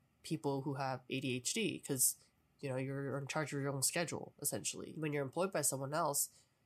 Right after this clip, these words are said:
if you know that in that week there are other things that you need to do,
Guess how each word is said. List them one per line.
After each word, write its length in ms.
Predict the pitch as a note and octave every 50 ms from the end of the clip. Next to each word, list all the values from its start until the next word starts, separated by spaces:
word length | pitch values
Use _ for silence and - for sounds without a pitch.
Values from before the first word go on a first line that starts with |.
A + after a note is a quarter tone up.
| _ _ _ _
if 160 | D3+ D3 -
you 120 | F#3 F3 D#3+
know 240 | D3 D#3 E3 F3
that 160 | F3 E3+ D#3 - -
in 160 | D3 D3 C#3
that 260 | C#3 C#3 C#3 - C#3+
week 360 | C#3+ D3 D3 C3+ - - -
there 160 | - C#3 C#3 C3+
are 120 | - -
other 220 | D3 C#3+ C#3 D3
things 280 | C#3 - D3 C#3 C#3 -
that 100 | - -
you 140 | C#3+ C#3 C3
need 180 | C3 C3+ C3+
to 80 | C3+ B2+
do, 420 | A#2+ - C#3+ D3 C3+ B2+ B2+ C3+